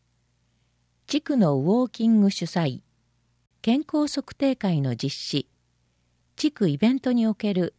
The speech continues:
健康活動の紹介。写真、安田茂さん、四年目、吹き出し。健康活動に興味があり、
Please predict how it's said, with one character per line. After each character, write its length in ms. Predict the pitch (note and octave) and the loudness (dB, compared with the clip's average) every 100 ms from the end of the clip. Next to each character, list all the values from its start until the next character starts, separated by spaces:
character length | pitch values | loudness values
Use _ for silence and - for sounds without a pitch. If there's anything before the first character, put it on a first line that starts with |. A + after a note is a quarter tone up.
| - | -4
健 160 | F#3+ | -2
康 280 | C4 - C#4+ | 0 -2 -2
活 300 | - D4 - | -2 -8 -6
動 160 | A#3 G#3 | 0 2
の 160 | D#3 | 0
紹 260 | C#3+ E3+ F#3 | 0 -2 -2
介。 320 | - E3 B2+ - _ _ _ _ _ _ _ _ _ _ _ _ _ _ | -2 -4 -4 -12 _ _ _ _ _ _ _ _ _ _ _ _ _ _
写 180 | - G3 | -6 -6
真、 420 | - A3+ G#3 D#3 - _ _ _ _ - | -2 2 2 0 -8 _ _ _ _ -4
安 300 | F3 - C#4+ | -4 -4 -4
田 160 | C4 | -4
茂 420 | - - G#3 G3+ | -4 -2 0 0
さ 220 | G3 E3+ D#3 | -2 -2 -2
ん、 180 | A#2+ - _ _ | -4 -8 _ _
四 160 | D#3+ | 0
年 300 | F#3 G#3 F#3 | 2 2 2
目、 200 | E3+ D#3 - _ - | 0 -4 -10 _ -8
吹 260 | F#3 G#3 | -4 -2
き 20 | |
出 140 | G3+ F#3+ | 0 0
し。 260 | - - _ _ | -4 -12 _ _
健 200 | - C#4 | -2 -2
康 260 | D#4 E4+ D#4+ | 0 0 0
活 280 | E4+ - A#3 | -4 -4 0
動 180 | G3 | 0
に 180 | D3+ C3+ | 0 -2
興 240 | - B3+ B3+ | 0 2 4
味 160 | G3+ | 4
が 160 | F3 F3 | 2 0
あ 60 | |
り、 180 | D3 D3 | -2 -4